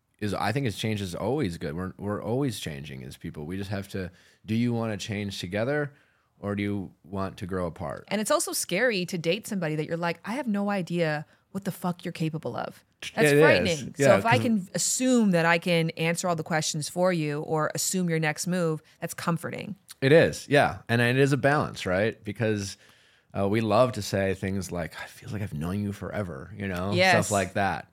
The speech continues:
Speaker 2: Or, "I
Speaker 1: And
Speaker 2: know you better than you know yourself."
Speaker 1: Yeah. And, and yeah, it, it is, I think it is a balance, you know, 'cause you wanna have security in,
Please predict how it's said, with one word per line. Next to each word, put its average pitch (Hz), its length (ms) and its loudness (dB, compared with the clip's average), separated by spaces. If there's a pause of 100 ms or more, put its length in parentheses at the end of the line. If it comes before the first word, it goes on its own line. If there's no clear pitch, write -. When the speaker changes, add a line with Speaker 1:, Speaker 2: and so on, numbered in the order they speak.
Speaker 2:
Or, 98 80 -2
"I 175 140 6
Speaker 1:
And 180 80 2
Speaker 2:
know 180 80 2
you 180 160 0
better 170 180 4
than 165 80 0
you 160 80 0
know 156 80 0
yourself." 139 380 -2
Speaker 1:
Yeah. 117 380 4 (200)
And, 104 680 2 (600)
and 160 160 0
yeah, 151 260 4
it, 123 160 2
it 143 100 2
is, 185 160 0
I 123 120 2
think 160 220 -2
it 175 60 2
is 202 140 -2
a 131 100 2
balance, 85 680 -4
you 117 100 -2
know, - 20 -16
'cause 123 120 0
you 131 100 2
wanna 139 240 0
have 107 260 0
security 101 600 -2
in, 87 140 -4